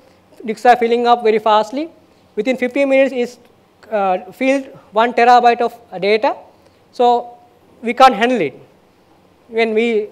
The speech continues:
shut down all the servers and we, uh, recreate the, uh, our environment within the ten minutes, because of we have all the automation, de-, uh, au-, automation scripts are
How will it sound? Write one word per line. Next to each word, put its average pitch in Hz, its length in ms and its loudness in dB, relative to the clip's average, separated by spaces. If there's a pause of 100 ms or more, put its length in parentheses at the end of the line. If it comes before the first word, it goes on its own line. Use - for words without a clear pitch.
(140)
shut 214 220 -4
down 254 180 6
all 254 120 4
the 269 80 0
servers 233 580 0 (200)
and 208 240 -4
we, 214 380 -4 (420)
uh, 165 340 -6
recreate 269 480 2
the, 254 300 0 (120)
uh, 220 80 -8
our 220 220 0
environment 233 420 0
within 226 280 -2
the 220 100 -2
ten 254 320 -2 (240)
minutes, 220 440 -2 (420)
because 226 260 0
of 233 240 -2
we 226 60 -4
have 220 200 4
all 214 240 2
the 214 300 -4
automation, 220 640 -2 (380)
de-, 196 140 -10 (120)
uh, - 20 -6
au-, 196 720 -4
automation 220 380 -2
scripts 220 300 -2
are 208 280 0